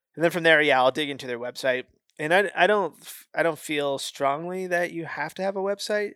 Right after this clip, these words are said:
but I do think it adds that qualifier that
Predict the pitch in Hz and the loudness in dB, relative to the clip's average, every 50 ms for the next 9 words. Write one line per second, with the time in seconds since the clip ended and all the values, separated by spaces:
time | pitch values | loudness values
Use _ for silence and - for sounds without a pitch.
0 | _ _ _ _ _ _ _ _ - 147 143 143 135 139 156 165 160 - - 147 | _ _ _ _ _ _ _ _ 0 0 2 0 0 -2 -4 -6 -6 -6 -8 -12
1 | 139 135 - 139 131 131 131 - - _ _ - 147 143 135 135 131 - - 139 | -10 -10 -8 -6 -6 -6 -6 -8 -12 _ _ -4 0 0 0 0 0 -2 -6 -6
2 | 127 123 - - - 135 127 123 123 120 - - 139 127 127 127 127 127 120 123 | -8 -8 -10 -6 -4 -2 -2 -2 -4 -6 -8 -8 -10 -8 -8 -8 -8 -10 -10 -10
3 | 123 123 123 120 123 - - | -10 -10 -8 -8 -10 -12 -12